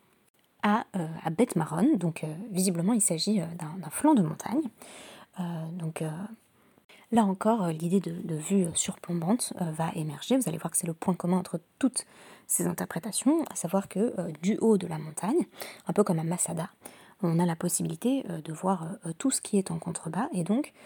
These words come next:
euh, si on avait un défilé, voilà, de, de l'intégralité de la création qui, qui, qui montait, euh, par ce chemin, voilà, Ma-, Ma'alot Bet Maron, euh, on pourrait voir euh,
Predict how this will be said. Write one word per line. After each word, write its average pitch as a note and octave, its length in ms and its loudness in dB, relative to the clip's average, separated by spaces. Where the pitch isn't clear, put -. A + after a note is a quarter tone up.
euh, E3 220 -4
si - 160 -4
on F#3 80 4
avait F3 160 2
un E3+ 180 0
défilé, A3+ 680 2
voilà, G3 240 -4
de, F3+ 140 -4
de D#3 200 -10
l'intégralité F#3+ 760 0
de G3 40 -4
la E3 80 -4
création F#3+ 460 -4
qui, G#3 240 -10
qui, E3 240 -8
qui - 160 -6
montait, A#3 500 6
euh, F3 40 -4
par F3+ 200 -8
ce - 120 -12
chemin, F3 300 -4
voilà, F3+ 180 -4
Ma-, E3+ 220 -2
Ma'alot F#3 420 4
Bet G#3 140 2
Maron, F3+ 340 -2
euh, E3+ 240 -4
on A3+ 140 8
pourrait F3 300 2
voir F3+ 580 -4
euh, D#3 120 -4